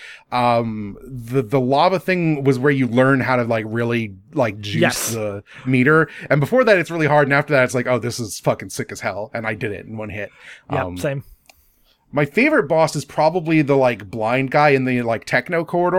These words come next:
Speaker 1: where you have to destroy all the things on the walls. I think that's,
Speaker 2: Yep.
Speaker 1: like, fucking so cool.
Speaker 2: That one's super cool.
Speaker 1: Um, and
Speaker 2: I ha-
Speaker 1: the, the, uh, legally distinct, not quite a lava spider. <laughs>
Speaker 2: Yes.
Speaker 1: Such a funny boss.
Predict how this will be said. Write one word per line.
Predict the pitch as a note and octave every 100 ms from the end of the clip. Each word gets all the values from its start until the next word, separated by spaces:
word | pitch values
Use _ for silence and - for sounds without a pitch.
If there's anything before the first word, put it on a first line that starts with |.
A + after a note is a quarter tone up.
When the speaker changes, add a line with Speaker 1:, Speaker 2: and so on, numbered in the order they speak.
| F#3+
Speaker 1:
where | E3
you |
have | D3+
to | C#3+
destroy | A#2+ - C#3+
all |
the | C3
things | D3 C#3+
on | C#3+
the |
walls. | A#2+ G#2+ B2+ E3 -
I | D#3
think | C3+
that's, | C3 C#3
Speaker 2:
Yep. | G#2+
Speaker 1:
like, | A2+
fucking | - D3 B2+ A#2+
so | G#2 - B2 G#2
cool. | - G2+ F2+ - -
Speaker 2:
That | F#3+ E3
one's | E3
super | - D3
cool. | - D3 C3+ - - - - - _ _
Speaker 1:
Um, | G2 F#2+ F#2+ F#2 F#2 _ _ _
and | D#3 F3+
Speaker 2:
I | E3+
ha- | G#3
Speaker 1:
the, | C#3+ G#3+ G3+ F#3+ -
the, | D3 F#3+ F#3+
uh, | E3+ E3 F3
legally | D#3+ A3+ A#3+ A3+
distinct, | F#3 F3 - G3+ F#3+ -
not | D#3+ F3 F#3+
quite | - F#3+
a | E3+
lava | D#3+ E3 D#3
spider. | - D3 C3+ A#2 A#2+ -
<laughs> | - - - _ _ _ - - - - D#4 E4 A#3+
Speaker 2:
Yes. | C4 B3 - C4+ B3 - _ - - - E3+ D#3
Speaker 1:
Such | G3+ G3
a |
funny | D#3 - C#3+ C3+
boss. | G#2+ F#2 G2+ - -